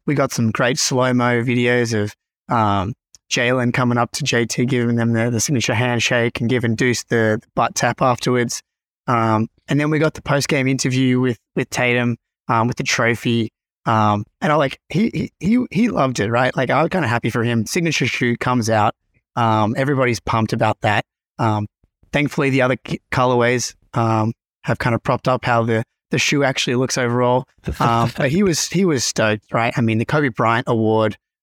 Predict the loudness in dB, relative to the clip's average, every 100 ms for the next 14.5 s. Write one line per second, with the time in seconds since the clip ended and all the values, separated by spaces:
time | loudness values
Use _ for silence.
0 | -4 0 2 0 -4 -4 -2 0 0 -2
1 | -4 -2 -4 0 2 2 2 -2 _ _
2 | _ -6 -4 -4 -6 _ -4 0 0 0
3 | 0 2 2 0 -2 -6 -2 0 0 0
4 | 0 -2 -2 -2 -2 -4 _ _ -2 0
5 | 0 0 2 0 0 0 2 0 0 0
6 | 0 2 2 2 0 0 0 -2 -2 -4
7 | -4 -2 0 0 -4 -20 _ -6 -4 -4
8 | -4 -2 0 2 2 0 0 0 0 -2
9 | _ _ _ -6 -2 0 -2 -4 _ _
10 | _ -4 0 0 0 -2 -4 -10 _ -6
11 | 0 2 2 -2 -4 _ _ _ _ _
12 | _ _ -4 0 0 0 -2 0 0 0
13 | 0 0 0 2 0 2 0 2 2 2
14 | 0 0 0 0